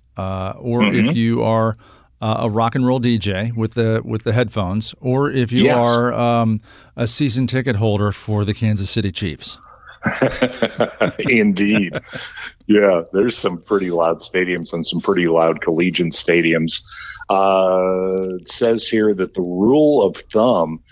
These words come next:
Speaker 2: I thought this was great. Uh, the rule of thumb for whether it's too loud or not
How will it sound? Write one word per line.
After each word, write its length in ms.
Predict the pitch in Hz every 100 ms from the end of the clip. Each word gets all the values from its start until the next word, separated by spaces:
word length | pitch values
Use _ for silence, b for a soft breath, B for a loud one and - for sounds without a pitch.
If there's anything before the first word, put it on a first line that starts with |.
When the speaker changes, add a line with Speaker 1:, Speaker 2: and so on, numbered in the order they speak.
| b b -
Speaker 2:
I 80 | 104
thought 180 | 104 -
this 200 | 104 -
was 180 | 82 -
great. 500 | 90 90 85 71 - _ - _
Uh, 200 | 85 80
the 140 | 82 85
rule 440 | 90 123 151 117
of 120 | 92
thumb 400 | - 104 104 92
for 240 | 82 90 82
whether 480 | 82 95 110 104 87
it's 280 | 78 -
too 340 | - - 135 110
loud 420 | 87 95 107 95
or 180 | 78 73
not 360 | 69 67 67